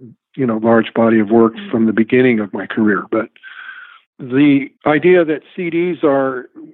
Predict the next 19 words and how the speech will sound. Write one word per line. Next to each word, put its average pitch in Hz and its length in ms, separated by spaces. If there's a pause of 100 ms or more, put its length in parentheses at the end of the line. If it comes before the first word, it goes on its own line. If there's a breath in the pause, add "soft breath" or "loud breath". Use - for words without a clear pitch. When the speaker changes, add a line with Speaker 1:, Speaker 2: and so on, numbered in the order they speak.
(120)
Speaker 1:
fading 160 320
out, 156 300
I 127 40
mean, 131 220 (260)
my 135 280 (260)
fellow 139 380 (200)
colleague 139 480
musicians 131 640 (420)
that 123 220
are 117 260 (220)
deciding 135 500
to 123 140
not 127 280
put 135 220
their 135 100
next 123 240
album 123 260
out 117 140
on 110 320